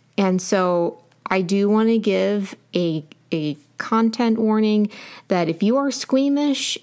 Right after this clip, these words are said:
about bodies and, like, disposing of bodies and descriptions of stuff like that,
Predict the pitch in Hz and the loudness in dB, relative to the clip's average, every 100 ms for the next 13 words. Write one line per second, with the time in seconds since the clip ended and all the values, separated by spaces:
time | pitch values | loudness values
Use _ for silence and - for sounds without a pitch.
0 | - 226 196 214 208 214 226 196 180 226 | -2 0 2 2 2 0 -2 -2 0 0
1 | 285 294 294 277 - - - 196 190 185 | 2 2 0 -2 -4 -6 -2 0 0 -2
2 | 180 - 208 226 247 247 240 247 247 262 | -6 0 0 2 2 0 0 -4 -4 -2
3 | 254 262 254 247 - - - - - - | -2 -2 -2 -4 -6 -10 -16 -20 -20 -20
4 | - 202 190 180 - - 262 - - 254 | -4 0 0 0 -4 -2 -4 -2 0 2
5 | 240 233 233 - 254 233 240 226 226 220 | 2 0 -2 -2 -2 0 -2 -2 0 0
6 | 214 208 | 0 -2